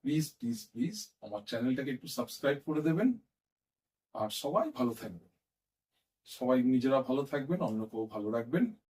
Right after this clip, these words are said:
আর নিজেদের মাছকেও ভালো রাখবেন। যদি কিছু বলার থাকে আপনারা কমেন্টসে জানাবেন, আর যদি ভালো লেগে থাকে একটা লাইক করে দেবেন। আমি ভাস্কর আপনাদের সাথে, থ্যাংক ইউ।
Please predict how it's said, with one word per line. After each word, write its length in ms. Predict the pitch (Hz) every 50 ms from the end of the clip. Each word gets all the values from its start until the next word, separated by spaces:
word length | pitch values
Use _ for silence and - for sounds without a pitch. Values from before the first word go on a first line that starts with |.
| _ _ _ _ _ _ _ -
আর 120 | 127 120 113
নিজেদের 400 | 117 123 123 147 151 165 165 143
মাছকেও 500 | 135 127 127 127 - - - 208 214 -
ভালো 200 | - 123 107 104
রাখবেন। 300 | 98 95 90 - _ _ _ _ _ _ _ _ _ _ _ _ _ _ _ _ _ _ _ _ _ _ _ _ -
যদি 240 | 110 113 107 120 113
কিছু 260 | 120 120 - 135 127
বলার 300 | 120 123 123 123 131 135
থাকে 340 | - - 156 151 - 180 202 214 214 - _ _ _ _ _ _ _
আপনারা 360 | - - _ - 113 117 117 117
কমেন্টসে 440 | - 110 110 110 117 123 - - 123
জানাবেন, 400 | 127 131 139 151 151 165 214 254 240 220 - _ _ _ _ _ _ _ _ _ -
আর 100 | 123 117
যদি 180 | 110 120 117 123
ভালো 260 | 117 - 113 110 120
লেগে 240 | 117 120 123 139 139
থাকে 260 | 131 - 156 - 233 254 - - _ _ _ _ _ _ _ _ -
একটা 240 | - - - - 143
লাইক 240 | 131 113 104 104 107
করে 220 | - - - _ _ _ _ _ _ _ _ _ 107
দেবেন। 280 | 107 107 - - _ _ _ _ _ _ _ _ _ _ _ _
আমি 200 | - 120 123 120
ভাস্কর 440 | 123 127 123 - - - 196 - - - - _ _ _ _ _ _ _ _ _ _ _ _ _
আপনাদের 380 | - - - - - - - - -
সাথে, 240 | - - - - - _ _ _ _ _ _ _ _ -
থ্যাংক 200 | 135 135 131 - -
ইউ। 120 | - -